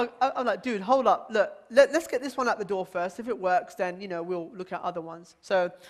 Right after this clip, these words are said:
we sat there and we, then we started working out, you know, uh, uh, looking at stats. They're a direct mail company, publishing company, so they, they know their stats. And I said, "Okay,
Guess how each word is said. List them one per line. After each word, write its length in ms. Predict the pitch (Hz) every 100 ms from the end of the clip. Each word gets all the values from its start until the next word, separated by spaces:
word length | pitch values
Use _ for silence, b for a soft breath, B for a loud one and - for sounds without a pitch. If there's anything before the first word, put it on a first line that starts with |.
| B 254
we 80 |
sat 280 | 269 320 240
there 160 | 233 202
and 80 | 196
we, 120 | 202
then 180 | 240 254
we 100 | 247
started 360 | 254 220 196
working 320 | 202 208 196
out, 260 | 190 175 - B B -
you 100 | 185
know, 260 | 165 165
uh, 400 | - 170 165 165 -
uh, 220 | 175 165 -
looking 220 | 202 196
at 100 | 170
stats. 400 | - 208 160 -
They're 180 | 262 330
a 20 |
direct 240 | 247 233
mail 160 | 208 202
company, 340 | 202 160 165
publishing 420 | 160 208 185 175 170
company, 240 | 170 170
so 120 | 185
they, 160 | 190 220
they 180 | 233 214
know 160 | 190
their 140 | 165 160
stats. 340 | 190 160 -
And 80 | 202
I 60 |
said, 160 | 208 196
"Okay, 260 | 226 170